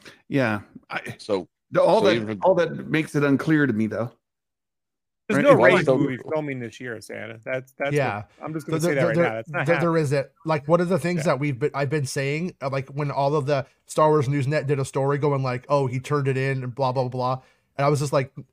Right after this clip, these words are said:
Speaker 4: everything was like, "No." Every time I talk to anybody at Pinewood, like, "Are you hearing anything?" They're like, "Well, we know it's supposed to happen, but I don't, I don't have any, you know, we don't have anything, like, saying don't work, you know, keep April free." That, that never, that, that didn't happen for
Speaker 2: And
Speaker 4: that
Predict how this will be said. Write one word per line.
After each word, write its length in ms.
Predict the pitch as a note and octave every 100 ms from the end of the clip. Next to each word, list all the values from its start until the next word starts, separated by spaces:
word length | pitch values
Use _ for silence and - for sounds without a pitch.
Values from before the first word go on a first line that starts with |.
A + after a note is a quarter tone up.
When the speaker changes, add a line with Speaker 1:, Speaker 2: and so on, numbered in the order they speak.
| D3
Speaker 4:
everything 560 | D3 C3+ D3+ D3+ D#3
was 140 | C#3 C3
like, 160 | A#2+
"No." 540 | C3 C#3+ C#3 C#3 C#3 C#3 _ _ -
Every 180 | C#3+
time 200 | D3 D#3
I 60 | C#3+
talk 240 | C#3 C#3 C3
to 140 | C#3
anybody 380 | C#3+ C#3+ D3 C#3
at 120 | G2+
Pinewood, 460 | - C3+ C#3 D3 C#3+
like, 160 | C3+ -
"Are 120 | C3+
you 140 | C3+ B2
hearing 280 | B2+ C#3 D3+
anything?" 320 | E3+ G3 G#3
They're 100 | D#3
like, 180 | C#3 C3+
"Well, 340 | D3+ C#3+ B2 _ - -
we 120 | D3+
know 240 | D#3 F3 D#3+
it's 160 | C#3
supposed 260 | B2+ C#3+ C3
to 60 | C3
happen, 340 | D#3 E3+ C#3+
but 240 | B2+ B2 F#2+
I 140 | B2
don't, 140 | C#3 C3+ _ -
I 80 | C3+
don't 140 | B2+
have 240 | C3 C3
any, 140 | B2+ B2
you 240 | A2+ B2
know, 180 | B2 G#2+ _ _ _ _ _ _ _ _ C3+
we 60 |
don't 80 | C3+
have 180 | C#3 C#3
anything, 320 | C#3+ C3+ C3
like, 180 | B2 A#2
saying 500 | - C3+ A#2 A2+ A2 - B2
don't 240 | C#3 C3+ B2+
work, 320 | C3+ B2+ D3+
you 60 |
know, 140 | C#3 A2+ -
keep 220 | - D3+
April 260 | D#3+ D3 C3
free." 460 | - C3 A#2 F#2+ _ _ _ _ _ -
That, 220 | C3+ C#3
that 180 | C#3+ C#3+
never, 320 | C#3+ C3 B2 B2+
that, 240 | C3 B2+
that 240 | C3 C3 A#2+
didn't 220 | C3 A2
happen 320 | B2 A#2+ A2+
for 80 | -
Speaker 2:
And 180 | A2
Speaker 4:
that 60 | G#2+